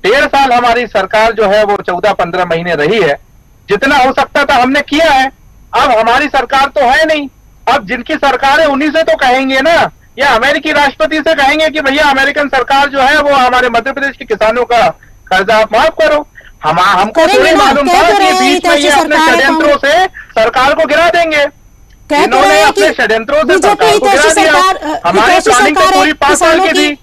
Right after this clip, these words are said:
Speaker 1: और हम
Speaker 2: और
Speaker 1: पांच
Speaker 2: ती-
Speaker 1: साल में जो जो हमने वादे किए थे हम उनको निभाते।
Speaker 2: चलिए।
Speaker 1: देखिए, हमारी प्लानिंग पूरी पांच साल की थी, हमें ये पता नहीं था कि
Speaker 2: पर वादा तो
Speaker 1: षड्यंत्रों
Speaker 2: आपने
Speaker 1: से
Speaker 2: दस
Speaker 1: भारतीय
Speaker 2: दिन का
Speaker 1: जनता
Speaker 2: किया था,
Speaker 1: पार्टी जो
Speaker 2: यही
Speaker 1: है
Speaker 2: तो
Speaker 1: सरकार को
Speaker 2: सवाल
Speaker 1: गिरा
Speaker 2: है।
Speaker 1: देगी।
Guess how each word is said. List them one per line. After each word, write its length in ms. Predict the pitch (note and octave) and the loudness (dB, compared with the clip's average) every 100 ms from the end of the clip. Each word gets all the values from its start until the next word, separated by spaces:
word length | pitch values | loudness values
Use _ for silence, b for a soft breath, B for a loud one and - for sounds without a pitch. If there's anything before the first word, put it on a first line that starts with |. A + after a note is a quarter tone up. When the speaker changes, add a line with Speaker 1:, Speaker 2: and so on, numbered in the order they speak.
| - - | -20 -6
Speaker 1:
और 100 | C4+ | 0
हम 80 | D#4 | 2
Speaker 2:
और 60 | C#4+ | 0
Speaker 1:
पांच 280 | C#4+ C4+ C#4+ | 0 0 0
Speaker 2:
ती- 120 | D#4 | 0
Speaker 1:
साल 160 | D4 | 0
में 100 | D4+ | 0
जो 220 | C#4 C4 C#4+ | -2 -2 0
जो 80 | |
हमने 240 | C#4+ C4+ D4 | 0 0 0
वादे 340 | C4+ B3 D4+ | 0 -2 -4
किए 220 | B3+ C#4+ | -4 -4
थे 100 | D#4 | -2
हम 180 | D4 B3+ | 0 -2
उनको 180 | B3+ C4+ | -2 -4
निभाते। 500 | B3+ B3+ E4 F4+ E4 - - - - - _ - - _ - | -2 0 0 0 -2 -4 -20 -20 -20 -20 _ -20 -20 _ -10
Speaker 2:
चलिए। 200 | C#4+ A3 - - | -6 -6 -8 -8
Speaker 1:
देखिए, 220 | G3 D4+ | -2 0
हमारी 480 | B3 G#3+ G#3 A#3 D4+ | 0 2 0 0 -2
प्लानिंग 380 | B3+ A#3+ D4 D4+ | -2 -2 -2 -6
पूरी 200 | D4 D4 | -6 -6
पांच 280 | D4 B3 A#3+ | -2 -2 0
साल 220 | C4+ C#4 | -2 -2
की 160 | C4 C#4+ | -4 -6
थी, 220 | D4+ C#4+ | -4 0
हमें 300 | A#3 A#3+ C#4+ | 0 0 0
ये 100 | C#4+ | 0
पता 300 | B3+ A#3 C#4 | -2 0 0
नहीं 140 | C#4 | -2
था 120 | D4+ | -2
कि 120 | D#4+ D#4 | -2 -2
Speaker 2:
पर 120 | C4 | 0
वादा 180 | F4+ C#4 | 2 2
तो 80 | |
Speaker 1:
षड्यंत्रों 240 | D4+ D4 C#4+ | 2 2 2
Speaker 2:
आपने 140 | C#4 | 2
Speaker 1:
से 80 | D4+ | 2
Speaker 2:
दस 60 | D#4+ | 2
Speaker 1:
भारतीय 180 | F4+ | 2
Speaker 2:
दिन 140 | D#4+ F#4+ | 2 2
का 60 | |
Speaker 1:
जनता 160 | F#4 C#4 | 2 0
Speaker 2:
किया 160 | D#4 C#4 | 2 2
था, 40 | |
Speaker 1:
पार्टी 180 | A#3+ F#4 | 2 2
जो 80 | D#4 | 2
Speaker 2:
यही 100 | F4+ | 0
Speaker 1:
है 60 | |
Speaker 2:
तो 120 | - | 0
Speaker 1:
सरकार 200 | G#4 F#4 | 0 2
को 40 | - | 2
Speaker 2:
सवाल 160 | E4+ | 2
Speaker 1:
गिरा 160 | C4+ C#4+ | 0 0
Speaker 2:
है। 220 | C#4+ C4+ | 2 0
Speaker 1:
देगी। 260 | C#4+ B3+ | 0 -6